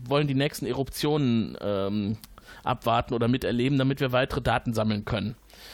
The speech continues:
Ist aber anscheinend nicht so ganz zielführend, denn die nächsten Eruptionen kommen erst in was? Und jetzt haben wir wieder so eine nette Zeiteinheit, ne? Vier Zyklen oder fünf Zyklen?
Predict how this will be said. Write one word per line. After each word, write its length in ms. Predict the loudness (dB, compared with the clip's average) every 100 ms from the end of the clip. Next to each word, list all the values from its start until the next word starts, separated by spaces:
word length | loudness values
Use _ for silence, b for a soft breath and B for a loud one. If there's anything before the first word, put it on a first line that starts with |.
| B B B -20 _ -20 -4
Ist 240 | -4 0
aber 460 | 0 4 4 4 0 -4 0
anscheinend 500 | 0 2 2 2 0
nicht 120 | -2
so 100 | -2
ganz 300 | 0 -2 -2
zielführend, 540 | 0 0 2 0 2
denn 120 | 0
die 80 | 2
nächsten 300 | 0 0 -2
Eruptionen 520 | -2 -2 -2 0 0
kommen 240 | 0 0 0
erst 220 | -2 -2
in 120 | -4 -2
was? 160 | -4
Und 100 | -6
jetzt 140 | -4 -2
haben 80 |
wir 100 | -2
wieder 160 | -2 -2
so 100 | -2
eine 100 | 0
nette 260 | 0 -2 -4
Zeiteinheit, 680 | 0 0 2 0 0 -2 -2
ne? 80 | -4
Vier 280 | -2 -2
Zyklen 440 | -2 -6 -2 -2 0
oder 160 | 0
fünf 260 | 0 -4 -4
Zyklen? 420 | -4 -4 -2 -4